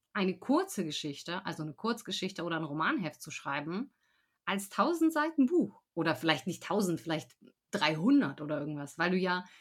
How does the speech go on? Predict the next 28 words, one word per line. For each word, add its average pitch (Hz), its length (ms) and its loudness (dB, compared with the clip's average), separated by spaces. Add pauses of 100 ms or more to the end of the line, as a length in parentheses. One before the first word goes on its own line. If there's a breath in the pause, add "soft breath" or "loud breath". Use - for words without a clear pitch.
(180 soft breath)
viel 339 440 6
prägnanter 247 920 0
und 196 140 2
viel, 269 520 0 (1500)
viel 233 220 4
geradliniger 208 1120 4
und 208 160 2
gleichzeitig 262 560 0
trotzdem 254 500 0
spannend 233 520 2
schreiben 143 460 -6
musst. - 360 -14 (420)
Also 175 160 0
du 202 60 8
musst 247 160 6
ja 285 60 6
den 233 140 8
Spannungsbogen 262 800 2
hochhalten, 302 560 6
obwohl 269 460 6
du 330 80 6
ihn 311 240 6
schon 233 200 0
zwei 285 360 -2
Seiten 285 340 4
weiter 285 300 0
auflösen 165 420 0
musst. 143 280 -8